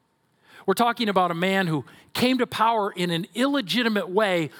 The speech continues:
when his mother and others who were on his side overthrew and killed the emperor who was before him. Then once he was emperor, he killed his mother, who helped him gain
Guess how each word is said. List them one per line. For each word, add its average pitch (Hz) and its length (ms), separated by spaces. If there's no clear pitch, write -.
when 196 200
his 185 180
mother 185 560
and 190 220
others 226 460
who 240 80
were 208 240
on 220 240
his 190 280
side 202 440
overthrew 226 680
and 170 240
killed 208 400
the 180 140
emperor 196 380
who 170 100
was 180 220
before 175 400
him. 110 280
Then 254 240
once 320 180
he 202 100
was 156 220
emperor, 160 480
he 220 120
killed 294 280
his 175 120
mother, 156 380
who 196 200
helped 170 300
him 156 200
gain 156 540